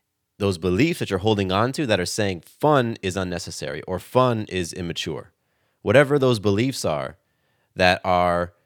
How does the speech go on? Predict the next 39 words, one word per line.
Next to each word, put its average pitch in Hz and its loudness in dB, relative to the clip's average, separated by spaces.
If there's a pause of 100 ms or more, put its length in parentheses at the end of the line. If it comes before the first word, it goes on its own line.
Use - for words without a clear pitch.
(480)
not 107 4
allowing 104 2
you 92 -4
to 85 -6
have 85 -6
fun, 120 -2
to 110 -8
be 85 -8
playful, 113 -2
to 98 -10
be 87 -4
light, 90 0
to 95 -18
just 85 -10
let 95 -2
things 95 -6
go, 98 -2
to - -12
not 104 -2
take 117 -4
everything 107 -4
so 101 -6
serious, 117 -4 (400)
you 120 -6
gotta 151 6
recognize 110 0
them. 76 -10 (380)
And 113 -2
then 131 0
you 131 -2
have 165 0
to - -6
give 120 -4
yourself 117 -2
some 110 -4
permission 101 -2 (720)
to 98 -6
let 85 -4
go, 65 -10